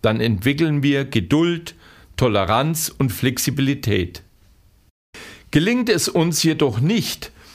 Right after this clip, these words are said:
uns unseres Hun- und Po-Wesens, also unserer Anlagen,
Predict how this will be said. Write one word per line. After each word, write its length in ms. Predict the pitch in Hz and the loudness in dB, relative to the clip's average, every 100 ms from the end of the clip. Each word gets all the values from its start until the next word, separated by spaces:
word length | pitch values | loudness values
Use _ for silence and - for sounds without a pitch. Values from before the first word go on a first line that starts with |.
| - - - | -20 -20 -2
uns 300 | 175 180 - | 0 2 -2
unseres 680 | - 185 160 160 143 - - | 0 0 2 2 0 0 0
Hun- 420 | 185 202 208 208 - - - - | 2 2 -2 -6 -14 -20 -8 0
und 260 | 156 - | 0 0
Po-Wesens, 960 | - 185 196 147 151 147 175 165 - - - - - | 0 2 2 2 2 2 0 0 -4 -8 -20 -16 -2
also 300 | - 165 165 | 0 2 2
unserer 560 | 185 180 143 143 - | 2 0 0 0 0
Anlagen, 840 | 156 190 165 135 131 135 151 156 | 0 0 2 2 2 0 0 0